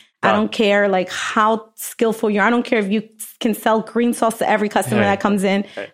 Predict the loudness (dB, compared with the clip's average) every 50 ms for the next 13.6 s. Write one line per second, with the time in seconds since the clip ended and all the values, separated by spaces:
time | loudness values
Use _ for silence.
0 | _ _ 2 2 4 4 6 6 4 4 4 4 4 4 4 4 4 2 0 0
1 | 0 2 2 2 2 2 2 2 0 0 0 0 -2 -2 0 2 2 2 4 2
2 | 2 2 0 0 0 -2 -2 0 0 0 0 0 -2 -2 -4 -2 -4 -6 -4 -4
3 | -6 -4 -4 -6 -8 -10 -10 -10 -12 -10 -10 -16 -20 _ _ -2 0 2 2 0
4 | 0 0 -4 -2 0 0 0 0 0 0 -2 -4 0 0 2 2 2 2 2 0
5 | 0 0 -2 -2 0 -2 -2 0 0 0 2 2 2 2 0 0 2 0 -2 -4
6 | -2 -4 -6 -4 -2 -2 -2 -2 0 -2 -2 -2 0 -2 0 0 0 -2 -2 0
7 | 0 0 0 0 -2 -2 -2 -2 -4 -6 _ _ _ -2 0 0 2 0 0 0
8 | 0 0 2 0 0 0 0 0 2 2 0 2 0 0 0 0 0 -2 0 0
9 | 2 2 2 4 2 2 2 2 0 0 -2 -4 -4 -4 -6 -6 -2 -2 0 0
10 | 2 2 0 -2 -2 -2 -2 -2 -2 -4 _ _ _ 0 2 2 2 2 2 2
11 | 2 2 2 2 0 0 2 2 2 2 0 0 -2 -2 0 0 0 0 0 0
12 | -2 -2 -2 -2 -6 -12 -14 _ _ _ _ 0 2 2 4 2 2 0 0 2
13 | 2 2 4 4 2 2 2 2 2 0 0